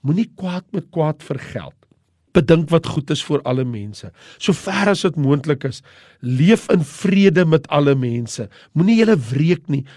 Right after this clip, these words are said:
Aan my kom die wraak toe." Ehm, God sê, "As jou vyand honger het,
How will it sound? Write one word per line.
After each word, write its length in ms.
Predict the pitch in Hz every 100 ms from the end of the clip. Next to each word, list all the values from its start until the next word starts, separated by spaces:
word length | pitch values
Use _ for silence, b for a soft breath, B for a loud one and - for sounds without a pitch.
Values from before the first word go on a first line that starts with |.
| B 147
Aan 120 | 131
my 140 | 131
kom 220 | 151 190 165
die 140 | 160
wraak 420 | 110 120 147 139
toe." 160 | - 139 B B B
Ehm, 220 | 143 135 139
God 360 | - 185 208 -
sê, 200 | 196 165
"As 120 | 147
jou 100 | 156
vyand 400 | - 180 185 147
honger 360 | 117 147 165 135
het, 140 | -